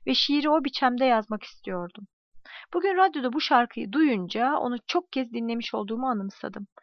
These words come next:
Belki de bu şarkı da öbür etkenlere ek olarak belleğime yerleşmişti.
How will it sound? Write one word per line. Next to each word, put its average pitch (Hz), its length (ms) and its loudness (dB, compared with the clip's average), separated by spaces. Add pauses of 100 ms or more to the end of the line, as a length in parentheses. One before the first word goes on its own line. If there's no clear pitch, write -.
(460)
Belki 311 400 0
de 254 200 0
bu 302 80 -2
şarkı 240 500 0
da 220 160 0
öbür 226 200 -2
etkenlere 220 560 -2
ek 247 200 -2
olarak 262 320 -2
belleğime 233 420 0
yerleşmişti. 202 800 -2